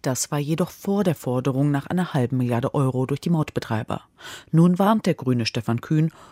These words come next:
Scheuer sollte sich nach den Forderungen von heute nicht zu sehr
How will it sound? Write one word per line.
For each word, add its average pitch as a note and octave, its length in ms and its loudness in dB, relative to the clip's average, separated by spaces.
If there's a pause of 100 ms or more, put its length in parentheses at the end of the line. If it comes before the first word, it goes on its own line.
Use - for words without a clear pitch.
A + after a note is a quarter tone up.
Scheuer F#3 420 2
sollte B2 320 -2
sich B2 240 -4
nach B2+ 160 -4
den C3 140 -2
Forderungen C#3+ 520 0
von C#3 180 -2
heute D#3 320 2
nicht - 320 0
zu G#3+ 280 0
sehr C#3+ 260 -2